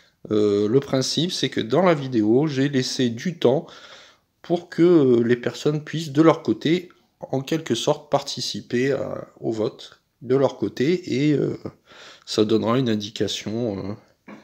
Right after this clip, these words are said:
sur, euh, les compétences du fantôme, donc, euh, vous verrez, c'est assez sympathique. Ensuite, il y aura la première partie des Héritiers de Numénor, précédée de la façon dont j'ai conçu mon deck sur, euh,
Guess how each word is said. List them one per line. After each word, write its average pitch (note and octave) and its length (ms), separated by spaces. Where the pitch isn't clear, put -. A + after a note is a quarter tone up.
sur, - 460
euh, G2+ 120
les G#2+ 120
compétences E3 540
du D3 100
fantôme, A2+ 560
donc, G#2+ 240
euh, G#2 60
vous A2 180
verrez, G#2+ 420
c'est - 200
assez C3 240
sympathique. C3 840
Ensuite, D#3 520
il B2+ 40
y - 20
aura A#2 420
la A2 80
première B2+ 360
partie A#2+ 560
des A#2+ 240
Héritiers A#2+ 340
de A2 140
Numénor, A#2+ 880
précédée C#3+ 880
de B2+ 320
la B2+ 320
façon C3 480
dont A#2+ 180
j'ai A2+ 220
conçu A#2+ 380
mon A#2 200
deck A#2+ 280
sur, A2 340
euh, A2 240